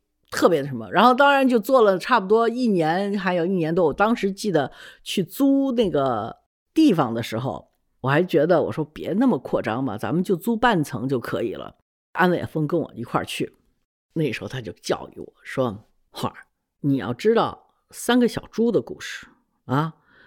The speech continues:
那三个小猪是怎么回事来着？”我说：“不就是狼来了什么吹啊？”然后他说的：“对啊，所以第一个小猪给吃了吧？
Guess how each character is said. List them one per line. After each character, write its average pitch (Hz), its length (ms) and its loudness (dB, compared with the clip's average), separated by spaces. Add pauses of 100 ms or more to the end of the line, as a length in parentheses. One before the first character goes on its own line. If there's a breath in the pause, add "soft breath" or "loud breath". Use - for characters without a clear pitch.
(140 soft breath)
那 208 120 4
三 269 240 2
个 269 80 6
小 - 220 -4
猪 220 520 0
是 - 160 -14
怎 143 100 2
么 90 80 -6
回 131 120 -2
事 160 100 0
来 254 200 2
着？” 226 160 -6 (640)
我 139 80 -14
说 156 540 0 (120)
：“不 170 60 -8
就 160 180 -2
是 139 400 0 (460)
狼 135 320 -4
来 123 200 -2
了 139 160 -2
什 123 160 -8
么 127 240 -6 (120)
吹 151 500 -2
啊？” 139 400 -6 (560 soft breath)
然 147 100 -6
后 156 60 0
他 190 140 -2
说 196 180 0
的 156 440 0 (180)
：“对 139 120 4
啊， 113 220 -2 (480)
所 - 160 0
以 165 180 4
第 208 180 -6
一 214 60 0
个 226 60 4
小 135 180 0
猪 156 160 0
给 147 140 0
吃 - 220 -2
了 151 80 4
吧？ 135 220 -4